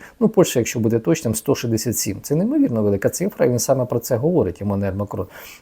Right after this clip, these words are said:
Як приклад, він Польщу не наводив, але я вам просто поточнюю, що стоїть за його словами. Е, на думку Макрона, необхідно сьогодні подвоїти в Європі витрати на дослідження, дерегулювання промисловості, про що я, власне, говорю,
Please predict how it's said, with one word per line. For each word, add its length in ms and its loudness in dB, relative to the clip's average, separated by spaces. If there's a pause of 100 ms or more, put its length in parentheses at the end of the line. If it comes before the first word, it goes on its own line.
Як 220 6
приклад, 340 4
він 100 2
Польщу 320 2
не 80 2
наводив, 460 2
але 160 0
я 140 2
вам 120 -2
просто 280 -6
поточнюю, 600 -4 (240)
що 260 0
стоїть 320 2
за 100 4
його 160 4
словами. 480 0 (640)
Е, 120 2 (140)
на 180 8
думку 300 4
Макрона, 400 6
необхідно 520 6
сьогодні 460 4
подвоїти 640 4
в 260 0
Європі 600 6 (140)
витрати 460 6
на 100 4
дослідження, 720 2 (380)
дерегулювання 840 8
промисловості, 760 2
про 160 -4
що 160 -4
я, 40 2
власне, 320 2
говорю, 360 0